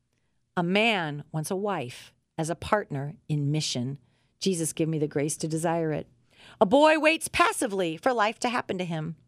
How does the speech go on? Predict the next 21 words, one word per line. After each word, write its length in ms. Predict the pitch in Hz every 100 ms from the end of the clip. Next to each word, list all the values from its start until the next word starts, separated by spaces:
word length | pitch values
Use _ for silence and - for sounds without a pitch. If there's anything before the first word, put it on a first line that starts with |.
| _ _ _ _ -
A 80 | 208
man 260 | 196 185
takes 260 | 175 175 -
initiative 600 | 175 208 - 170 160 156
according 380 | 180 190 175 165
to 100 | 170
his 120 | 160
ideals. 600 | 165 170 214 - - - _ _ _ _
Jesus, 340 | - 175 151 -
give 140 | 151
me 80 | 160
the 80 | 165
grace 240 | 165 160
to 80 | 185
desire 400 | 185 156 139 143
it. 120 | - _ _ _ -
And 100 | 175
finally, 480 | 185 190 208 214 226 - - - -
a 60 |
boy 320 | 170 220 247 254
dreams 480 | 240 277 277 277